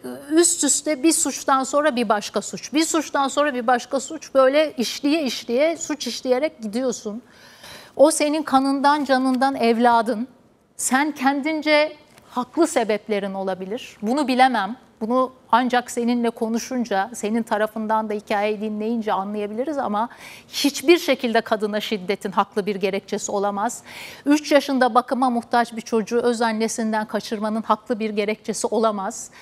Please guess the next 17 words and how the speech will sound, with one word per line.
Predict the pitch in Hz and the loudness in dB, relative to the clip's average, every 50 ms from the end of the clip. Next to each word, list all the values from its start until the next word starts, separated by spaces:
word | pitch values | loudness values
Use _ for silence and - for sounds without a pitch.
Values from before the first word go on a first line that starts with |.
| - - - - - _ _ | -20 -20 -20 -20 -20 _ _
Lütfen | 214 220 269 339 349 - - - - 311 294 | 2 4 6 6 4 2 -2 2 2 2 4
ama | 262 254 247 262 | 4 2 2 2
lütfen, | 262 247 220 214 - - - 202 180 175 - - _ _ | 0 0 -2 -4 -6 -6 -6 -6 -6 -8 -10 -18 _ _
yanlışına | 226 233 233 247 254 262 262 - - 262 277 269 | 2 4 4 4 2 -2 -2 -2 0 0 0 0
bir | 247 269 | 0 0
yanlış | 262 247 240 240 233 233 - - - | 0 2 2 0 0 -2 -4 -2 0
daha | 233 226 233 | 2 2 2
ekleme, | - 220 - - - 220 208 220 | 2 -2 -6 -6 -8 -6 -6 -6
suç | 220 - 240 226 - | -6 -6 -8 -6 -6
işlemeye | 226 - - - 220 214 214 208 208 190 | -6 -4 -2 -2 -2 0 0 0 0 0
devam | 208 202 208 214 202 202 196 202 | 0 0 2 2 2 2 0 -2
etme. | 214 214 - - - 190 190 226 - - - - - - - - _ _ _ _ _ _ | -6 -6 -8 -10 -8 -8 -8 -8 -10 -14 -20 -20 -20 -20 -20 -20 _ _ _ _ _ _
O | 269 262 277 294 294 285 285 | 8 10 10 8 6 2 -2
çocuğun | - - 269 262 208 - 262 262 269 254 226 | -4 -2 0 0 0 0 -2 -2 -2 0 0
bakıma | 233 - - 247 240 254 240 | 0 0 2 0 2 2 0
ihtiyacı | 214 214 - - - 202 190 190 190 185 180 190 180 | 0 -2 -6 -6 -4 -2 0 0 -2 -4 -6 -8 -6
var. | 180 185 196 220 - - - - - | -6 -6 -6 -6 -12 -16 -16 -18 -20